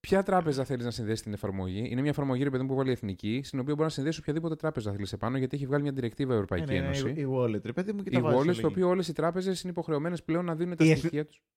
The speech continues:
Speaker 3: είναι, είναι υποχρεωμένες,
Speaker 1: Να
Speaker 3: γιατί
Speaker 1: δίνουν
Speaker 3: είναι
Speaker 1: τα στοιχεία τους.
Speaker 2: Άκου, άκου το podcast που κάναμε
Speaker 1: Ναι,
Speaker 2: και θα
Speaker 1: άκου το podcast,
Speaker 2: μιλήσουμε
Speaker 1: θα
Speaker 2: την επόμενη
Speaker 1: καταλάβεις.
Speaker 2: φορά. Συνέχισε.
Speaker 1: Λοιπόν, ε, και γέλαγα με αυτό, το δοκίμασα τρεις-τέσσερις φορές, γιατί δεν το πίστευα.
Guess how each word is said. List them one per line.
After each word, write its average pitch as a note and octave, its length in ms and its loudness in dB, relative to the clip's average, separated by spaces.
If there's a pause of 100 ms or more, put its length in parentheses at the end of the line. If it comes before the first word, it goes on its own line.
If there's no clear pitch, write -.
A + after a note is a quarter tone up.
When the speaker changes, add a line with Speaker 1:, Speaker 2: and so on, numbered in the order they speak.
Speaker 3:
είναι, D3 260 6
είναι D3+ 180 6
υποχρεωμένες, D3+ 800 2
Speaker 1:
Να - 60 -20 (160)
Speaker 3:
γιατί D#3 200 4
Speaker 1:
δίνουν - 0 -
Speaker 3:
είναι F3 100 6
Speaker 1:
τα D#3 80 6
στοιχεία A2+ 460 0
τους. C#3+ 160 -6
Speaker 2:
Άκου, C#3 280 2
άκου B2+ 200 2
το C3+ 200 0
podcast A#2 360 -2
που - 80 -10
κάναμε A#2+ 340 -2
Speaker 1:
Ναι, B2 120 6
Speaker 2:
και G#2+ 60 4
θα F#2+ 60 2
Speaker 1:
άκου B2 160 4
το B2 80 4
podcast, - 20 6
Speaker 2:
μιλήσουμε C3 260 4
Speaker 1:
θα B2 60 0
Speaker 2:
την A#2+ 100 4
επόμενη A2+ 280 4
Speaker 1:
καταλάβεις. F#2 40 -6
Speaker 2:
φορά. G#2 220 2
Συνέχισε. C3+ 560 2
Speaker 1:
Λοιπόν, D#3 100 0 (320)
ε, A#2 600 4
και C3 140 2
γέλαγα D#3+ 360 4
με F#3+ 60 -2
αυτό, F3 180 0
το E3 100 -2
δοκίμασα D3+ 380 2
τρεις-τέσσερις D#3 460 -2
φορές, F#2+ 540 0
γιατί A#2 200 2
δεν D3+ 120 2
το F3+ 100 4
πίστευα. E2+ 500 -4